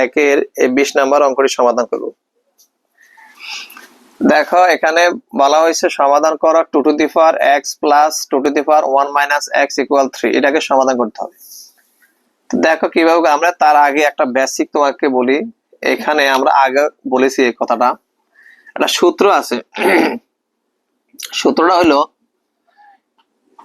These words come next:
a to the power m plus minus n যদি থাকে, তাহলে আমরা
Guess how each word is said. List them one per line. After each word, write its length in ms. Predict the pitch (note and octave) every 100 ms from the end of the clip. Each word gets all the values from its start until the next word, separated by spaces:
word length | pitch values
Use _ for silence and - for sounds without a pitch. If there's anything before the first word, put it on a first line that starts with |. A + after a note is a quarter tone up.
| - D3+
a 20 | D#3
to 80 | E3+ E3+
the 80 | D#3
power 320 | F3+ F3+ F#3 F#3+ - C#3+ C#3+ D3+
m 40 | E3 G3+ B3 A#3+ _ _ _ _ _ -
plus 420 | C#3 C#3+ D#3 E3 - - _ _ _ _ _ _ _ - B2+
minus 480 | C3 C3+ C#3 D3 D#3+ - - - B2+ C3
n 20 | D3+ - _ _ _ _ _ _ _ _ _
যদি 220 | B2 D3 C#3 -
থাকে, 320 | B2 - D#3+ F#3+ -
তাহলে 180 | C3
আমরা 120 | C3